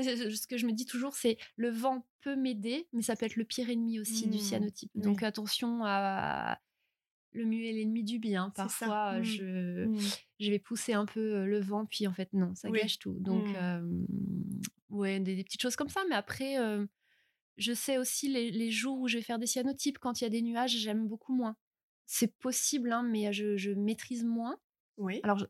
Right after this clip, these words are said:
Speaker 1: je cherche pas à tout maîtriser, puisque de
Speaker 2: Mhm.
Speaker 1: toute façon, je travaille à
Speaker 2: Bah oui, bien
Speaker 1: l'aveugle,
Speaker 2: sûr.
Speaker 1: donc, euh, mais c'est juste que, hum, voilà, je vais préférer, euh, je vais préférer faire ça sous un beau soleil plutôt que, euh, que sous un ciel voilé. Donc, euh, on va dire que je sélectionne après. Mais justement, c'est, hum,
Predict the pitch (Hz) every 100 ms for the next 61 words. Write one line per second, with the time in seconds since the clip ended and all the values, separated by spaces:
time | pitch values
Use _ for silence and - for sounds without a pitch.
0 | _ 175 180 196 - 208 196 185 208 190
1 | - 302 269 208 294 202 196 233 - 196
2 | 175 185 196 185 190 208 - 185 180 -
3 | - 214 208 220 226 262 - 220 202 196
4 | 190 185 190 208 196 190 196 - 214 220
5 | 214 214 214 185 180 170 - 202 190 208
6 | - 202 196 202 220 202 - 196 190 185
7 | 180 208 - 247 247 233 - _ _ _
8 | _ _ - 202 - 208 - 208 196 180
9 | 180 175 214 - 214 - 190 - 196 190
10 | - 196 190 196 208 214 240 240 190 190
11 | - 180 180 180 180 190 196 190 202 190
12 | - - 202 185 - - 202 196 - 247
13 | 254 247 - 196 196 190